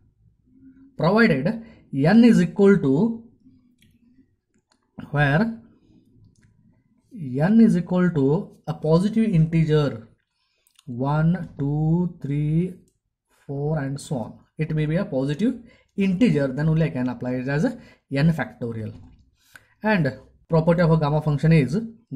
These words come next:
gamma function of n plus one, I can use it as n into gamma function of n.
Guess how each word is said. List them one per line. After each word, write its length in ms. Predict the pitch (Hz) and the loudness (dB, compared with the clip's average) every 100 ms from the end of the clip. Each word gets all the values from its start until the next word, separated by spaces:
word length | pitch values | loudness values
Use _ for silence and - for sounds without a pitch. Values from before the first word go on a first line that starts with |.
| 127 | -4
gamma 320 | 147 160 196 | 0 2 0
function 400 | 196 180 180 190 | -2 -2 -2 -2
of 260 | 190 185 | -2 -2
n 400 | 196 135 139 185 - | -4 -2 -2 -2 -2
plus 280 | 202 196 | -2 0
one, 420 | 160 151 127 - - | 0 0 0 -6 -8
I 100 | 143 | -6
can 240 | 135 139 139 | -4 -4 -2
use 220 | 165 185 | -2 -2
it 80 | 156 | -2
as 240 | 135 131 | -4 -4
n 400 | 151 127 147 196 | -6 -4 -2 0
into 480 | 196 175 175 175 156 | 0 -2 -2 -4 -2
gamma 300 | 165 156 143 | -4 -4 -4
function 420 | 147 143 135 151 | -4 -6 -4 -2
of 300 | 156 160 160 214 - _ | 0 0 0 -4 -6 _
n. 680 | 143 127 123 131 123 113 | -12 -8 -4 -2 -2 -6